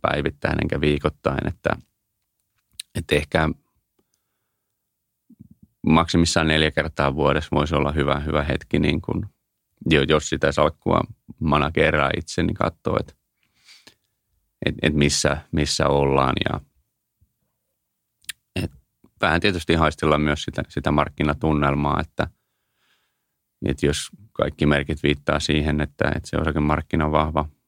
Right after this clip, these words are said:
meno jatkuu, niin ei se välttämättä ole mitään, mitään tarvetta keventää, keventää sitä, sitä painoa, mutta ihan mitään semmoista yleispätevää peukalosääntöä en,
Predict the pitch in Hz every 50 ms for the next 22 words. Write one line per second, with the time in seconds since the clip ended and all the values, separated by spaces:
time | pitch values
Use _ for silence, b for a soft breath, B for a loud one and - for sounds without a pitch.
0 | _ _ _ - - 80 80 78 76 76 78 76 76 - - - - 80 78 76
1 | 76 76 76 78 - - - - - - - - - - 82 80 - - - -
2 | - 71 69 - - 71 69 71 73 73 - - - - - - _ _ _ _
3 | _ - - - 71 69 - 71 69 69 73 73 71 71 - - - - - -
4 | _ _ _ _ _ _ _ _ _ _ - - 71 67 73 69 73 - - -
5 | - - _ _ - - - - - - 95 - - - - - - - - -
6 | - _ _ _ _ _ b b b b b b b b b b b b b b
7 | _ _ _ _ _ _ _ _ _ - - - - - - - 80 73 69 69
8 | 71 71 73 73 - - - - _ - - - - - _ _ _ _ _ _
9 | _ _ _ _ _ _ _ _ _ _ _ _ _ _ _ _ _ _ _ _
10 | _ _ _ _ - 80 76 73 73 73 - 76 78 78 73 71 - - 82 78
11 | 76 71 73 - - 69 69 73 73 71 - - - - - _ _ _ _ _
12 | _ _ _ _ - 76 71 69 69 - - - - - - - - - 101 -
13 | - - - - - _ _ _ _ _ _ _ _ _ _ _ _ _ _ _
14 | _ _ _ - - - - 87 78 - -